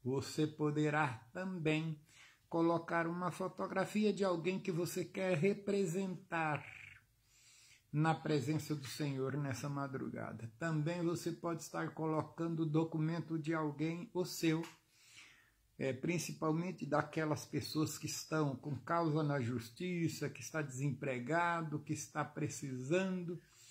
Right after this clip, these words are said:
da bênção de Deus. Pra você que já está conectado aí, ó, curte a live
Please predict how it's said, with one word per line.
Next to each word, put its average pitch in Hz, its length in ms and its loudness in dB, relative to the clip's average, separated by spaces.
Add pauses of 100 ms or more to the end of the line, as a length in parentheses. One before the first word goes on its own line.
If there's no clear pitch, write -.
(320)
da 143 120 2
bênção 147 640 2
de 143 180 -6
Deus. 110 600 -6 (300)
Pra 190 140 2
você 196 400 0
que 196 140 -2
já 180 140 0
está 165 300 -2
conectado 151 800 -2
aí, 156 240 2
ó, 135 140 2 (680)
curte 226 420 10
a 175 80 4
live 170 580 4